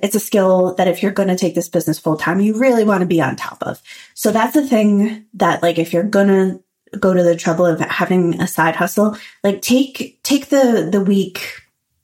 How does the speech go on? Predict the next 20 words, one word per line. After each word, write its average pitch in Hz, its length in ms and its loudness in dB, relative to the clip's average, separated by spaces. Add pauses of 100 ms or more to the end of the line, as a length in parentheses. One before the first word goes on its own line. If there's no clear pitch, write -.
(540)
or 202 60 0
two 170 420 0
and 214 160 4
read 226 160 4
the 214 60 2
books 180 420 -2
and 196 120 0
talk 185 200 0
to 202 100 0
your 202 80 4
accountant 170 580 0
and 208 140 4
really 220 320 4
make 190 320 0
the 180 100 0
most 165 560 0
of, 175 220 -2
like, 156 300 0
what's 175 300 -2
possible 147 680 -4